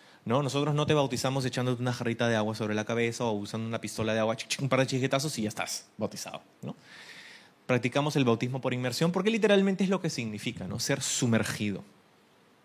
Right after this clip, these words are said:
Entonces, Jesús dice, "Estoy a punto de ser sumergido".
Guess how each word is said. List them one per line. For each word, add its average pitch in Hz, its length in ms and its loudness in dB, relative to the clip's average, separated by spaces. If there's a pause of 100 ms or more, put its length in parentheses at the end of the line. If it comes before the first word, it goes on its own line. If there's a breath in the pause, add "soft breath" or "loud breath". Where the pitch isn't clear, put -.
(160)
Entonces, 131 540 0 (500 loud breath)
Jesús 175 300 4
dice, 165 380 2
"Estoy 170 260 2
a 165 100 4
punto 160 300 2
de 120 60 0
ser 135 240 2
sumergido". 104 920 -4